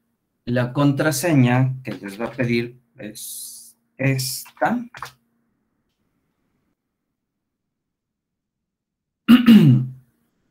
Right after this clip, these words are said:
Entonces, aquí, como les decía, el problema, pues, es que ustedes, aunque pasen la U R L,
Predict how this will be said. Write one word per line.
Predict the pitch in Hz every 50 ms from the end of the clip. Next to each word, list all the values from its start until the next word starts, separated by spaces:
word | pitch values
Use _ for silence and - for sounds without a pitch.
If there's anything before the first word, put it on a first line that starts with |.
| _ _ _ _
Entonces, | 131 127 131 131 131 127 127 131 127 131
aquí, | 131 123 123 - 135 127
como | 156 151 143 135
les | 123 120 117
decía, | 113 120 117 - 135
el | 127 127
problema, | 127 127 120 123 127 127 131 131 131
pues, | 131 139 131 -
es | 127 127
que | - - 135
ustedes, | 127 123 127 - 147 135 135 135 156
aunque | 139 131 131 127
pasen | 127 127 123 127 139 143 139
la | 127 120
U | 117 120 120
R | 113 123 127 113
L, | 110 107 110 117 131 131 - -